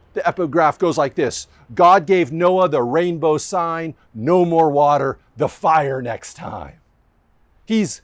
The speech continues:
applying the same logic of the flood to race relations in America. If you don't treat people with equality, if you don't show justice,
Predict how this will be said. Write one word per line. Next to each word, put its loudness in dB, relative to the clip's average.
applying -4
the -2
same -2
logic -2
of -2
the -2
flood 0
to -6
race -2
relations -4
in -4
America. -6
If 4
you -2
don't 0
treat -10
people -4
with -2
equality, 0
if -8
you 0
don't 0
show 0
justice, -4